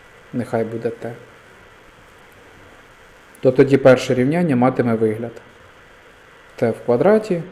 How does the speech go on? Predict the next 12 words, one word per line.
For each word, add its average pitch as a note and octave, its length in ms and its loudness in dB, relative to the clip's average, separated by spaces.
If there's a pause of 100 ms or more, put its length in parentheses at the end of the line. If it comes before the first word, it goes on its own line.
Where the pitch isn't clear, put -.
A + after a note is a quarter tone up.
(140)
мінус B2 500 -2
три, B2+ 260 0
а A2+ 40 -2
тут C#3 180 0
же B2 100 -2
ж - 120 -10
точно A#2 280 -2
таке A#2 240 -4
саме, F3+ 420 -6
основа B2+ 420 -6
така - 260 -10
сама, A#2+ 320 -10